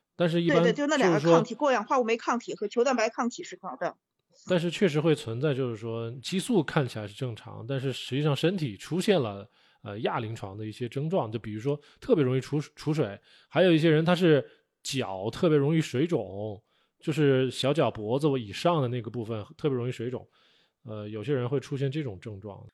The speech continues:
Speaker 2: 我想最后五月初快结束的时候，我去体检一下。就是虽然生酮时间很长，但是我确实是，嗯，比如说严格一段时间严格生酮的话，体重是会还可以，
Speaker 1: 嗯，嗯，嗯。
Speaker 2: 但是稍微有时候低碳就马上就不行。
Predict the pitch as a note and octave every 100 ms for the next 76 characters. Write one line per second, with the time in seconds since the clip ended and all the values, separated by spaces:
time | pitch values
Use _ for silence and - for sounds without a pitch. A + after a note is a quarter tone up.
0 | - G#3 G#3+ G3 A#3 A#3+ A3+ F3+ F3+ A3
1 | - A3+ A#3+ F3 G3+ C4 A#3+ E3 F3+ E3
2 | F#2+ - F3+ C#3 - E3 F3+ - - C#3
3 | - - - A#3 A3+ A3 G#3 G#3 C#4+ C#4+
4 | - E4 F4 C4 - B3 C#4+ D#4+ G3+ F3+
5 | G#3 C4 D4+ C#4+ G#3+ - D#4+ C4+ C4 C#4+
6 | B3 - _ _ - F#3+ G3+ E3 F#2+ _
7 | _ _ - A3 B3+ B3 A3 A3+ C#4+ C4+
8 | C4 C4 A#3 A#3 A#3+ B3 A3+ B3 C4 C4
9 | A#3+ A#3+ G3 A3+ F#3+ - G3 B3 B3 C4+
10 | C4 G#3 F#3+ E3+ - E3+ G3+ D3+ F#2 C3
11 | A#2+ A#2+ A#2+ B3 B3 A#3 D4+ D#4 D#4+ G3+
12 | A3+ A#3+ G#3+ G#3 A3+ B3 B3+ F3+ - _
13 | _ - G3+ F#3 - B3+ G3+ F3+ E3+ -
14 | C3